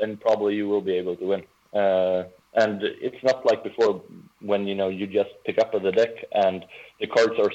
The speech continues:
so inherently powerful, and you have, like, eight counters for two blue mana,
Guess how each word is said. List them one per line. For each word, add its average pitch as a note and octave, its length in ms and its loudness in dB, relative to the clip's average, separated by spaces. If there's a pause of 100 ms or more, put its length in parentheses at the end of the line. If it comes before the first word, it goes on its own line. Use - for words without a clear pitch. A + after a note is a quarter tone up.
(160)
so A#2 220 6
inherently G#2 440 0
powerful, G#2 640 2
and F#2+ 200 2
you F#2+ 120 0
have, G2+ 180 6
like, F#2+ 320 2 (500)
eight B2+ 340 0
counters A2 400 0
for F#2+ 100 -10
two - 180 -4
blue F#2+ 200 2
mana, G#2+ 400 2